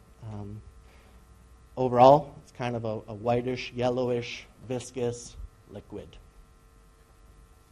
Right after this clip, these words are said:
So let's look at that seminal vesicle in a little more detail. So if we do a section through that seminal vesicle,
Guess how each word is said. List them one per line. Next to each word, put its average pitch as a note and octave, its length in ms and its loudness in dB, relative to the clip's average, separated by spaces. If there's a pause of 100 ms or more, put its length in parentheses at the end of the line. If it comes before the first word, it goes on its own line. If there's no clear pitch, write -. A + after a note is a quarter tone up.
(580)
So C3+ 120 -14
let's D3 160 -10
look D#3 180 -8
at C#3 120 -8
that C3 200 -6
seminal C3 380 -6
vesicle A2+ 720 -10 (680)
in G#2+ 60 -14
a G#2+ 80 -12
little A2+ 160 -12
more G#2 200 -12
detail. G2+ 400 -14
So - 140 -10
if C#3 80 -10
we D#3+ 120 -6
do D#3+ 160 0
a D3+ 80 2
section D#3 580 -6
through C#3+ 400 -2 (760)
that A#2 200 -16
seminal A#2 320 -6
vesicle, C#3 580 -4